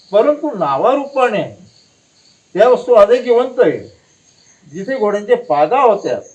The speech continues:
तिथे असं घोडे मी पागा नाही, परंतु तिथे वस्ती झालेली घरं बांधलेत. परंतु आज देखील त्या गल्लीला पागावाडा म्हणूनच ओळखलं जातं. ती वास्तू नसेल,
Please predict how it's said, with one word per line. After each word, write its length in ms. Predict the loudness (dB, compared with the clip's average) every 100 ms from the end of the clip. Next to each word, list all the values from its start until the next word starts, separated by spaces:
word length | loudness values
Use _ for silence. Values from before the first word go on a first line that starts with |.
| _ _ -14
तिथे 240 | -14 -8
असं 340 | -4 -4 -4 -12 -14 -10
घोडे 320 | -6 -4 -4
मी 160 | -6 -12
पागा 420 | -2 -2 2 0
नाही, 260 | 0 -6 -14 _ _ _ _ _ _ -6
परंतु 640 | -4 -2 -4 -6 -16 -16 -18 -18
तिथे 160 | -14 -10
वस्ती 300 | -8 -8 -6
झालेली 380 | -4 -2 -4 -10
घरं 300 | -6 -2 2
बांधलेत. 360 | 2 0 -4 -8 -12 _ _ -10
परंतु 460 | -10 -10 -20 -8
आज 240 | -4 -4 -6
देखील 640 | -10 -14 -10 -8 -10 -14 _ _ _ _ _ _ _ 0
त्या 200 | 0 2
गल्लीला 500 | 0 -2 -6 -8 -16 _ _ -6
पागावाडा 640 | -4 0 2 2 0 0
म्हणूनच 460 | -2 -4 -8 -8 -4
ओळखलं 460 | -2 -2 -4 -12
जातं. 300 | -12 -16 _ _ _ _ _ _ _ _ -20 -20 _ _ _ _
ती 60 | -6
वास्तू 320 | -6 -6 -10
नसेल, 680 | -10 -6 -6 -6 -10 -16